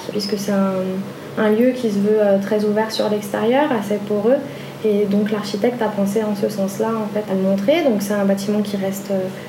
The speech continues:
très vitré, très ouvert. On bénéficie de deux terrasses, dont une en cœur d'îlot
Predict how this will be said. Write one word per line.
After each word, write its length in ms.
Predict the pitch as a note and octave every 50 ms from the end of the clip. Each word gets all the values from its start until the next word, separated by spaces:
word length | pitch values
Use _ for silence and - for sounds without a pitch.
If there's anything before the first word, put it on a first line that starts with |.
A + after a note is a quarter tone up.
| - - - - -
très 180 | - - G3+
vitré, 440 | G3 G3+ G3+ G3 - - C#4+ D#4 D4+
très 220 | - - A3+ G#3+ G#3
ouvert. 480 | G3+ G3 G3+ A3 B3+ C4+ D4 D4+ C#4+ A#3+
On 60 | A3
bénéficie 500 | G#3 G3+ G3+ G3+ G3+ G3 G3+ G3+ G3+ G#3+
de 120 | G3+ G#3+ G#3
deux 160 | F#3+ G3+ A3
terrasses, 500 | A3 - A3+ A3+ B3 C#4+ D#4+ D#4 - - -
dont 120 | G#3 G3+ G#3+
une 160 | G#3+ A3+ A3 G#3+
en 80 | G#3
cœur 200 | G3+ G3+ G#3 G3+
d'îlot 340 | G3 G3 G#3 G#3 A3 C4 C4+